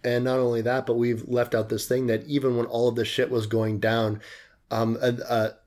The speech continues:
Sophie springs into action and tries to challenge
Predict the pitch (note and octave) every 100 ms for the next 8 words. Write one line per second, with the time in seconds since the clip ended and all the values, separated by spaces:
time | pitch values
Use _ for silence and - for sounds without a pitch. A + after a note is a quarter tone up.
0 | - - - C#3 E3+ A#2+ G#2+ G2+ - B2+
1 | A#2 A2 A2 G#2+ B2+ A2+ - G2 G2+ -
2 | A2 G#2+ A#2 A#2 - G#2+ - - - B2+
3 | B2 A2+ G2 F#2+ -